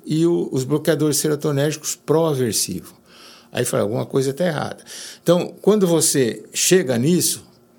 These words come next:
você tem que ou abandonar a teoria ou modificar. Então, ficamos com essa contradição. Mas diminui a ansiedade aqui, aumenta lá. O que que significa isso,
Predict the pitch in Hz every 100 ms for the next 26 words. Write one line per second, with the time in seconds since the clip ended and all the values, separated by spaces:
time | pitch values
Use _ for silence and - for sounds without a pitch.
0 | - - - - _ 123 - 143 151 139
1 | 143 - - _ _ _ _ 170 214 214
2 | 147 131 160 147 131 131 147 143 143 127
3 | 117 147 160 160 143 180 - 101 - _
4 | _ _ _ _ - - - - - -
5 | 139 180 165 185 185 180 - 165 175 196
6 | 175 175 170 160 - 113 101 87 - _
7 | 123 110 131 131 131 139 135 120 120 123
8 | 123 117 - - 147 131 131 - 113 131
9 | 120 160 - - 135 131 - 139 - 104
10 | 95 - -